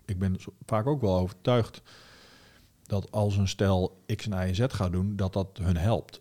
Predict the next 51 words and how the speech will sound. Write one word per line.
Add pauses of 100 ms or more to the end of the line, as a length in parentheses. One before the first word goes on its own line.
En
maar (340)
in (320)
th-,
therapie (100)
is
het
niet
altijd
zo
dat
als
ik
ga
zeggen
wat
je
moet
gaan
doen,
dat
je (220)
A, (120)
eh, (220)
het
ook
echt
doet.
Dat
is
één. (360)
<laughs>
Hè?
Eh,
dus (300)
vaak
is
het
zelfs
zo
dat
hoe
meer
ik
ga
zeggen
dat
je
iets
moet
doen,